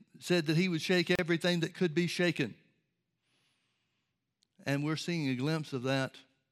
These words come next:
or a, at least a preview of that, even now in our own time. I want to start this morning in Matthew chapter sixteen, beginning in verse thirteen. When Jesus came into the coast of Caesarea Philippi,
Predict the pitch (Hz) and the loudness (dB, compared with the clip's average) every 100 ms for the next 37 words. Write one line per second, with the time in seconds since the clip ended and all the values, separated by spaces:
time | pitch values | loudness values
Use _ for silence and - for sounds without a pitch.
0 | _ - 127 110 135 135 147 - 139 160 | _ -8 -6 -6 -6 -2 -2 -4 -8 -6
1 | 165 135 127 107 131 127 - - _ _ | -4 -4 -4 -2 -2 -2 -6 -20 _ _
2 | _ _ _ _ _ _ _ _ _ - | _ _ _ _ _ _ _ _ _ -4
3 | 160 147 135 139 143 143 139 127 131 135 | -2 0 0 2 2 2 0 0 0 0
4 | 123 139 127 113 104 - _ _ _ _ | 0 0 0 -2 -6 -14 _ _ _ _
5 | _ _ _ _ _ _ _ - 175 214 | _ _ _ _ _ _ _ -4 0 2
6 | 180 - 202 185 170 - 185 180 165 156 | 0 0 0 0 -2 0 0 2 0 2
7 | 170 175 175 - 180 - 135 - 170 - | 2 2 -4 0 0 0 -6 -4 -6 -2
8 | 180 165 151 147 _ _ _ _ _ _ | 0 0 -2 -8 _ _ _ _ _ _
9 | _ _ _ _ _ _ _ _ _ _ | _ _ _ _ _ _ _ _ _ _
10 | _ - 151 180 185 165 160 170 160 180 | _ -4 0 2 2 0 0 0 0 -2
11 | 165 165 160 151 - _ _ _ _ _ | 0 -2 0 -2 -6 _ _ _ _ _
12 | _ _ _ - 165 151 208 180 175 - | _ _ _ -4 -2 2 2 2 -2 0
13 | 190 185 175 165 160 156 180 170 - 147 | 2 2 2 2 0 2 2 0 -2 -4
14 | - 175 165 160 151 135 175 156 135 123 | 0 0 0 0 0 0 0 0 0 0
15 | 117 | -2